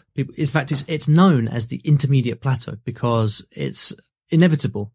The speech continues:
for virtually any language learner that when you reach the intermediate stage or, or around about B one on the Common European Framework of Reference,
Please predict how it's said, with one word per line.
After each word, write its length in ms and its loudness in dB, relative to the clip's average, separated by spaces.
for 320 -6
virtually 340 2
any 160 6
language 380 -2
learner 160 -4
that 160 -4
when 240 0
you 120 4
reach 300 2
the 140 0
intermediate 420 -2
stage 400 -6
or, 140 -14
or 220 -10
around 340 0
about 320 -2
B 180 2
one 320 2
on 200 -2
the 100 -2
Common 260 -2
European 400 -2
Framework 320 -4
of 100 -18
Reference, 520 -4